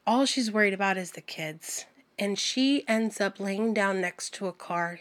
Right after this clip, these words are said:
She still hears shots whizzing by her. And all she can think of is, "If I lay here dead,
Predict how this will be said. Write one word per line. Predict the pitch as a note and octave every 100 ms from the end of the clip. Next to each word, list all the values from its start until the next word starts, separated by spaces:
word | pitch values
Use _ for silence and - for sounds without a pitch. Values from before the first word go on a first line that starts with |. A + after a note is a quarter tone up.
| -
She | - G#3+
still | - - - B3+ C4
hears | A#3 A#3 G#3+
shots | - - F#3 F3+ - -
whizzing | F#3+ E3+ F3 E3+
by | E3+ E3 E3
her. | E3 D#3 E3 _ - - - - - - - - - _
And | G3+ G3+ -
all | G#3 A3
she | -
can | C4 C4 A3+
think | G#3+ G#3
of | G#3 G3+ G#3
is, | F#3+ F#3
"If | F#3+ -
I | G3
lay | G3+ G#3 B3
here | B3 - B3+
dead, | A3 G#3+ G3 G3 F#3+